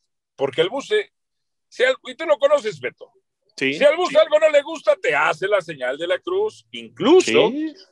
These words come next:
Speaker 1: se la quiso hacer a Chupete Suazo y en Monterrey le dijeron, "No seas tonto, a este no se la puedes hacer".
Speaker 2: Sí, no.
Speaker 1: Y ahí, pues, ahí Buse como que fue cambiando un poco,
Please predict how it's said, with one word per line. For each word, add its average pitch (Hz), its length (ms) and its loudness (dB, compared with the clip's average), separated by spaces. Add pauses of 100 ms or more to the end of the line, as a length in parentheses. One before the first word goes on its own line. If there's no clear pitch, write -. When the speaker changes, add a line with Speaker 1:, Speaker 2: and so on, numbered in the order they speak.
(180)
Speaker 1:
se 135 240 0
la 123 100 2
quiso 170 320 -10
hacer 240 220 0
a - 60 -2
Chupete 170 420 -6
Suazo - 400 -4
y 139 100 -8
en 127 80 -8
Monterrey 117 460 -2
le 208 100 -4
dijeron, 165 380 -4
"No 104 100 -10
seas - 220 -6
tonto, 175 420 -2
a 92 140 -2
este - 180 -8
no 185 80 -8
se 190 140 -2
la 196 80 2
puedes 165 320 -6
hacer". 175 400 -16
Speaker 2:
Sí, 151 120 2
no. 107 320 2
Speaker 1:
Y - 100 2
ahí, 359 120 4
pues, 349 260 -2 (140)
ahí 233 140 2
Buse 254 260 -4
como 160 220 -2
que 120 100 -6
fue 143 160 0
cambiando 117 460 -2
un 117 120 -14
poco, - 380 -4